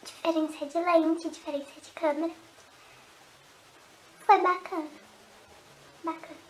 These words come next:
gostei. Legislação e direitos autorais, essa é super fundamental. Principalmente pra você que é fotógrafo, né? Saber os direitos que a sua obra possui. Essa eu achei bem interessante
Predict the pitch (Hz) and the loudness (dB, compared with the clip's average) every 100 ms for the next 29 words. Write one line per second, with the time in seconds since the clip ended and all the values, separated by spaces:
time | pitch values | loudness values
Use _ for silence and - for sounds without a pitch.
0 | - 381 381 - 330 - - - - - | -12 -10 -10 -10 -14 -16 -20 -20 -20 -20
1 | - - - - 415 480 440 415 403 - | -20 -20 -8 6 6 6 2 4 4 2
2 | 415 415 403 339 339 285 277 - 311 320 | 0 0 2 0 0 -12 -18 -16 -12 -4
3 | 349 392 - - 453 440 - 440 480 466 | -4 -4 -8 -6 -4 -4 -2 0 2 0
4 | 440 403 359 339 330 302 294 359 - - | -2 -2 0 0 -4 -8 -10 -12 -16 -20
5 | - - - - - - - - 330 320 | -20 -20 -20 -20 -20 -20 -18 -8 -6 -2
6 | 311 320 - 320 330 339 - 320 339 330 | 0 0 -2 -2 -2 -4 -6 -6 -6 -6
7 | 339 - 302 339 339 - 330 320 - - | -8 -6 -4 -4 -6 -10 -2 -2 -2 -16
8 | - - - - 311 285 320 330 311 311 | -20 -20 -20 -4 -2 4 4 6 2 -4
9 | - - 330 294 311 311 269 294 - - | -10 -6 -2 2 4 2 0 -10 -12 -20
10 | - - - 302 - 302 285 285 - - | -20 -14 -8 -8 -6 -8 -6 -8 -12 -10
11 | 294 294 - - 294 - - - - 466 | -10 -10 -20 -14 -14 -14 -20 -8 0 0
12 | 480 466 466 453 403 466 571 508 480 - | 2 -4 -2 -4 0 0 -2 -6 -8 -10
13 | - 415 - | -4 -4 -2